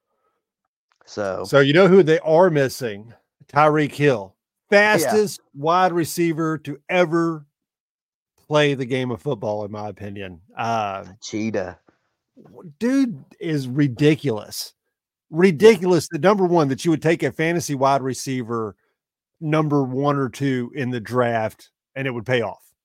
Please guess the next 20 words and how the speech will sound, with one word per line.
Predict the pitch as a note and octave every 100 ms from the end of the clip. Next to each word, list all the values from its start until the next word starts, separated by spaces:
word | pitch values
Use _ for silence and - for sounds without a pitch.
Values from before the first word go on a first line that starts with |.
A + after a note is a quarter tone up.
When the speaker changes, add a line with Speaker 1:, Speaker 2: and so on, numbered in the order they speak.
| _ C3
Speaker 2:
because | B2 C3 A#2+ G2+ G2+
Speaker 1:
Yep. | G#2+ G#2+ _ _ _
Speaker 2:
he's | C3 A#2
a, | B2
he's | B2+ A2+
a | G#2+
fantasy | - D3+ C#3+ B2 A2
stud. | - G#2 - _ _ _ _ _ _ _ -
Speaker 1:
I | B2 B2
got | A2
Speaker 2:
Uh, | G#2+
Speaker 1:
him | G#2
on | G#2
my | A2+
fantasy | B2+ A#2+ A2+ A2
team. | G2+ A2 G2+ G#2+ _ _ _ - -
Speaker 2:
Yeah, | B2 A2+
I |
do | A#2+ B2+
too. | - A2+ -